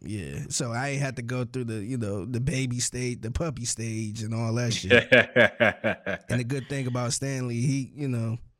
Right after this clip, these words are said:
Speaker 1: he, sometimes he just gone in his bed and he, he, you know, he out the way. He don't need that much
Speaker 2: Mm-hmm.
Speaker 1: attention.
Speaker 2: Oh, that's cool. Yeah, no, that's important. Uh, my, uh,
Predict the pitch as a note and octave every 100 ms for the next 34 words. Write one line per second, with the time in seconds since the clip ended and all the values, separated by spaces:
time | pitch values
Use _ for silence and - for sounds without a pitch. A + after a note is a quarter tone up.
0 | _ _ _ _ B2+ D#3+ - - - D3+
1 | D3 C#3+ B2+ B2+ D3 B2 B2 A#2 C3 C#3
2 | C#3 C#3 C3+ C3+ C3+ C3+ - _ _ -
3 | D#3 C3+ C#3 C3+ B2+ A#2 A2+ A#2 C3 -
4 | A#2 - _ - D3 C3 A2+ C3 C#3 C3
5 | B2 A#2+ C3 A#2+ G2+ C#3 C#3 C#3 B2+ C3
6 | B2+ A#2+ C3 B2 B2 A2+ F#2+ C#3+ A#2+ -
7 | - - _ - - - _ _ _ _
8 | _ _ _ _ _ - - - _ _
9 | _ - F#2 E2 G2+ G#2+ F#2+ F2 E2+ F2
10 | _ - F#2+ F2+ E2+ D2+ E2 F2 F2 A2+
11 | G#2+ F2+ G#2+ F#2+ E2 E2 - _ _ -
12 | F#2 F2+ F2 G2+ A#2 A2 G2+ F#2 F2+ F2